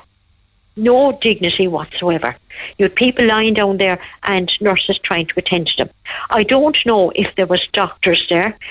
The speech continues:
because of the fact that I couldn't identify who was a doctor and who was an orderly or whatever way they work.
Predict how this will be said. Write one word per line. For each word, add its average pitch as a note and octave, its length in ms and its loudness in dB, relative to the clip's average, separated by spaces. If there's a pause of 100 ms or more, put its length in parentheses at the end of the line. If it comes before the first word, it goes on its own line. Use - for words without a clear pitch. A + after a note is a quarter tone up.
(140)
because A3 340 0
of A3 140 -2
the - 120 -20
fact F#3 320 -2
that G3 200 0 (380)
I G#3+ 120 0
couldn't G#3+ 360 -2
identify G#3 560 0
who A3+ 160 0
was G#3 240 2
a G3+ 40 0
doctor F3 360 -4
and D#3+ 80 -6
who F#3 140 2
was E3+ 300 0
an F3 120 2
orderly D#3+ 500 2 (140)
or F#3 100 2
whatever F3 380 2
way E3 160 2
they D3 180 2
work. D3 240 0